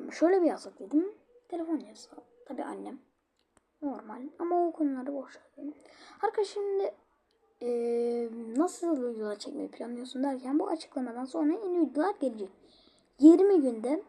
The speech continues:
toplamına üç video gelecek. Sadece üç video aralıksız bekleriz.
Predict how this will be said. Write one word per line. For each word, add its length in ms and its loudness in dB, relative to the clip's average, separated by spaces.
toplamına 840 -4
üç 240 8
video 220 -2
gelecek. 280 -10
Sadece 400 2
üç 220 2
video 200 -8
aralıksız 600 -4
bekleriz. 520 0